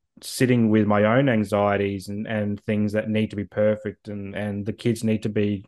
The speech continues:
calm, because that's the perfectionism thing there, that the kids need to be calm and quiet and all that type of stuff. And just sitting with my own anxiety there. And a lo-, a lot of mental health stuff is, we talk, in, particularly in the mindfulness space, we talk around sitting with it. And so we're triggered.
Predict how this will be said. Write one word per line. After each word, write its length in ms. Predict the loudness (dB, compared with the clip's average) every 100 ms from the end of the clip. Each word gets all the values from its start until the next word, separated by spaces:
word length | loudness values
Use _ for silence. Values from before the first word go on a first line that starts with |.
| -6
calm, 540 | 0 2 2 0 -2
because 180 | -4 -2
that's 160 | -2
the 60 | -4
perfectionism 720 | -12 -6 -6 -4 -4 -4 -4
thing 180 | -4 -2
there, 240 | 0 0
that 120 | -2 -4
the 80 |
kids 280 | -6 -6 -2
need 140 | -4 -2
to 60 |
be 80 | -6
calm 300 | -4 -4 -2
and 120 | -4
quiet 360 | -2 0 0 -2
and 100 | -6
all 100 | -8
that 160 | -8
type 180 | -8 -10
of 80 | -8
stuff. 240 | -8 -8 -10 _ _ _ _ _ _ -6
And 100 | -4
just 200 | -4 0
sitting 240 | 4 4
with 120 | 4
my 180 | 4 4
own 200 | 4 4
anxiety 500 | 4 2 0 0 -2
there. 320 | -4 -6 -4
And 140 | 0 2
a 40 |
lo-, 200 | 4 2
a 60 | 2
lot 240 | 4 4
of 120 | 4
mental 300 | 4 2 0
health 260 | 0 0 -2
stuff 240 | -4 -6 -6
is, 240 | -8 -10 -14 _ _ _ 0
we 100 | 0
talk, 240 | 2 4
in, 160 | 4 2
particularly 300 | 0 0 4
in 60 |
the 80 | 6
mindfulness 600 | 6 6 4 2 -4 -6
space, 400 | -4 -2 -2 -2
we 80 | -4
talk 300 | 0 0 2
around 380 | 2 2 0 -2
sitting 380 | -4 -4 -2 -2
with 140 | -4
it. 120 | -6 -12 _ _ _ _ _ _
And 100 | -6
so 260 | 2 4 6
we're 140 | 4
triggered. 560 | 2 2 4 4 2